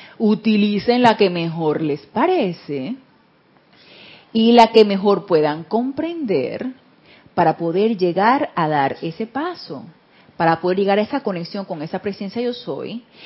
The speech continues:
y estar en esa constante conexión recibiendo las directrices de tu verdadero director de obra".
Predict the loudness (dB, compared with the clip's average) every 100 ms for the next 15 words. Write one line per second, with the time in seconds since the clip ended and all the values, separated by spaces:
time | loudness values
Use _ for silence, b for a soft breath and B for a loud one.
0 | B B -2 2 4 4 2 -2 -2 -4
1 | -10 -10 -4 -4 -4 -6 -6 -8 -8 -8
2 | -8 -6 -4 -4 -2 -4 -2 -2 0 0
3 | 0 -2 -4 -10 -8 -6 -6 -8 -6 -4
4 | -2 -4 -4 -4 -6 -6 -8 -8 -8 -8
5 | -6 -6 -6 -6 -6 -8 -12